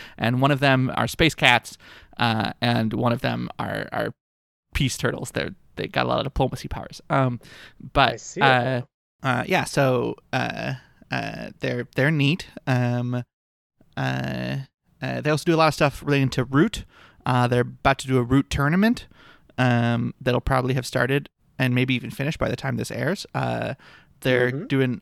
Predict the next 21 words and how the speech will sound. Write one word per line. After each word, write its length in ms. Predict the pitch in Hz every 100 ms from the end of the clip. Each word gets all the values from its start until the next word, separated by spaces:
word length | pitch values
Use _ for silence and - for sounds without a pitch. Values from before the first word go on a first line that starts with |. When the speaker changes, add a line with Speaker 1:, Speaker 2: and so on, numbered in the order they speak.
| -
Speaker 1:
a 300 | 123 120 117 -
T 180 | -
I 160 | 135 135
tournament 480 | - 170 175 185 202
for 220 | - 123
the 100 | 120
new 360 | 120 123 120 120
expansion 520 | - - 123 127 170
that 80 | 165
just 160 | 180
came 160 | - 196
out, 220 | 208 233 - - - _
uh, 540 | - 120 117 113 110 - -
uh, 140 | 123 117
which 180 | 123
is 100 | 131
now 380 | 127 123 120 120
on 220 | 139 120 113
Tabletop 420 | 139 165 185 185
Simulator. 480 | - 196 208 226 262 - - _ _ _
Uh, 200 | - 117